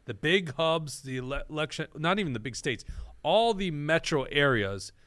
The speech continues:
will just turn out the votes to the nth degree 'cause that's where the Democrats' base is, and then all the rural votes will just basically be washed away to the side.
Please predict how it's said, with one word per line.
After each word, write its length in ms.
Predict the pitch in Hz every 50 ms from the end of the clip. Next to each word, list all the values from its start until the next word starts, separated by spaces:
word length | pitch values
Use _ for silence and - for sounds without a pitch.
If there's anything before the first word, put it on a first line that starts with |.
| _ _ _ _ - -
will 200 | 135 127 120 113
just 280 | 127 131 120 - -
turn 300 | - - 170 170 180 170
out 220 | 165 160 160 156 -
the 60 | 131
votes 440 | 107 117 131 135 143 135 - - -
to 300 | - - - 117 107 107
the 160 | 107 110 - - -
nth 220 | 160 185 180 -
degree 340 | - 156 127 113 123 120 123
'cause 140 | 110 117 104
that's 180 | 123 123 - -
where 100 | 127 117
the 80 | 113 107
Democrats' 480 | 117 117 113 110 - 127 113 107 -
base 400 | - - 139 143 151 151 - -
is, 260 | 143 139 143 135 127 - - - - - - _ -
and 180 | - 117 117
then 180 | 123 123 120 117
all 160 | 117 120 123
the 100 | 117 117
rural 260 | 113 120 120 117 113
votes 320 | 107 110 110 107 101 - -
will 60 | 101
just 260 | 98 101 92 - - -
basically 420 | 117 107 95 - - - 107 101
be 120 | 98 101
washed 360 | 98 98 104 104 104 104 - -
away 140 | 107 101
to 40 | 98
the 80 | 98 104
side. 460 | - - 131 120 113 117 117 117